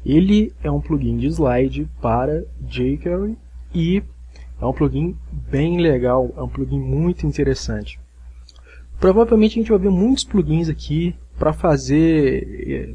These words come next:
pra, pra fazer sliders aqui, né? Só que esse chama atenção pelo seguinte, ele é muito fácil de mexer, bem tranquilo. E outra coisa bastante interessante, ele é pequenininho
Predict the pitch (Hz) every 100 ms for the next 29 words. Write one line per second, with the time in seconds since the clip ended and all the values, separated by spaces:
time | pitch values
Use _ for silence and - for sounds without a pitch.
0 | - 160 151 151 170 160 175 151 131 127
1 | 120 117 117 - 117 135 151 - - -
2 | - - 160 160 180 202 - 196 196 170
3 | 180 190 196 170 156 165 156 139 147 170
4 | 185 - 175 - 127 135 - 131 123 120
5 | - 120 123 151 143 123 131 160 180 156
6 | 135 - 120 139 180 - - - - _
7 | - - - - - - - - - 185
8 | 214 226 - - 165 185 196 165 175 180
9 | 170 160 175 175 180 175 156 - 156 156
10 | - - - 165 185 185 - 196 196 185
11 | 196 170 127